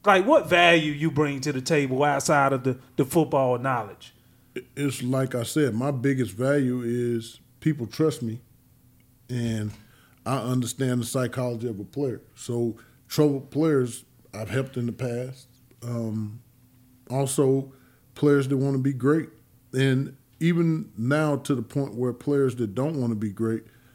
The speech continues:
Speaker 2: I can help navigate, uh, your lifestyle because there's a place for you in the league. I used to didn't want 'em in the league. I used to wanna run 'em out of the league. But everybody don't have to love it like I love it. I'm a, I'm obsessed with it.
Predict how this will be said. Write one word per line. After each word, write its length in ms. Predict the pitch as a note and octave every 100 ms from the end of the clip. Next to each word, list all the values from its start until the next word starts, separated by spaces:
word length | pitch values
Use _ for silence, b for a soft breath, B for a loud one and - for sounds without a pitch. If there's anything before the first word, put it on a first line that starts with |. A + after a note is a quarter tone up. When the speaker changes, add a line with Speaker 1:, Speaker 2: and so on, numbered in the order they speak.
| b b
Speaker 2:
I 140 | A#2
can 140 | D3+ D3
help 260 | D3 D3+ - _ _
navigate, 680 | G#2+ C#3 C#3 C3+ C#3 C#3+ C#3+ -
uh, 440 | A2 A2+ G2+ G2 E2+ E2+ _ _ _ _ A2
your 220 | B2+ D3+
lifestyle 640 | C3 C3 B2 - B2+ A#2+
because 760 | B2+ B2+ - C#3 C#3 C#3 C3+ - _ _
there's 220 | B2+ D3+
a 60 | D3+
place 280 | - F#3+ F3+
for 120 | C#3+
you 120 | B2+
in 80 | A2+
the 60 |
league. 280 | G#2 G2+ F2 - _
I 100 | A#2
used 280 | D3+ F3 E3
to 60 | C#3+
didn't 260 | C3 B2+ A2+
want 220 | C#3 F#3+
'em 120 | D3+
in 80 | A#2+
the 80 | G#2
league. 340 | G#2 G#2 A#2 - -
I 60 |
used 200 | B2+ C3
to 60 | C3
wanna 200 | B2+ A#2
run 200 | A#2+ A2+
'em 100 | G2
out 200 | A#2+ F3+
of 60 | D#3
the 60 | A2+
league. 300 | G#2+ A2 B2 b b b b b b - -
But 220 | D3 D3
everybody 340 | E3+ G3 F3 E3+
don't 140 | D#3
have 160 | D#3+ D#3
to 60 |
love 240 | C#3 D3 A#2+
it 60 |
like 200 | G#2 G2+ F#2
I 60 |
love 240 | F#2+ F2 D#2
it. 80 | - _ - _ _ _ -
I'm 200 | C#3 F3
a, 100 | - - -
I'm 160 | E3
obsessed 480 | B2 - - D#3+ B2+
with 180 | A#2
it. 80 | F#2+